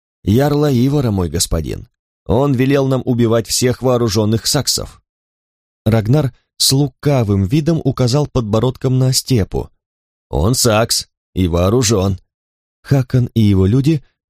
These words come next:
посмотрели на зловещего великана. "Он с тобой, мой господин". "А почему Ивар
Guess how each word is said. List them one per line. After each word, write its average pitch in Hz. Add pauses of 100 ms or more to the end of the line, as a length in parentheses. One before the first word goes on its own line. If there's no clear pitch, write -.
посмотрели 143
на 139
зловещего 123
великана. 98 (880)
"Он 123
с -
тобой, 127
мой 92
господин". 90 (840)
"А 113
почему 165
Ивар 147